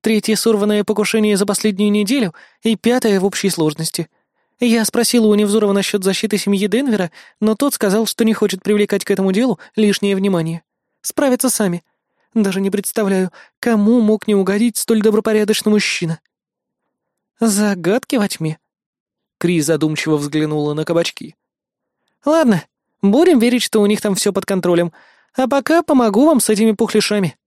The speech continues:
Кстати, умею делать кабачковое варенье». «Правда? Тогда часть соберем под варенье,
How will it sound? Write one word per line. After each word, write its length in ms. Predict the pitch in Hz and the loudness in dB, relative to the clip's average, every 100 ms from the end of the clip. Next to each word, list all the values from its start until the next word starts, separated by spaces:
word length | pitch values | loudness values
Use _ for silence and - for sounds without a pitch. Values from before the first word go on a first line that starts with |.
| _ _ _ _ - | _ _ _ _ -8
Кстати, 340 | - 202 156 | -4 -2 0
умею 440 | 170 190 285 359 | 2 2 2 2
делать 320 | 196 233 294 - | 2 2 0 0
кабачковое 560 | 196 185 - 170 220 | -2 -2 -2 -2 0
варенье». 500 | 269 240 156 147 160 _ _ _ _ _ _ _ _ - | 0 0 -2 -4 -8 _ _ _ _ _ _ _ _ 0
«Правда? 280 | 403 226 - _ _ - | 0 0 -4 _ _ -4
Тогда 300 | 262 254 240 | 0 2 0
часть 280 | - 233 | 0 -2
соберем 280 | - 196 185 | 0 2 2
под 100 | 180 | 0
варенье, 420 | 196 285 320 190 | 0 2 4 2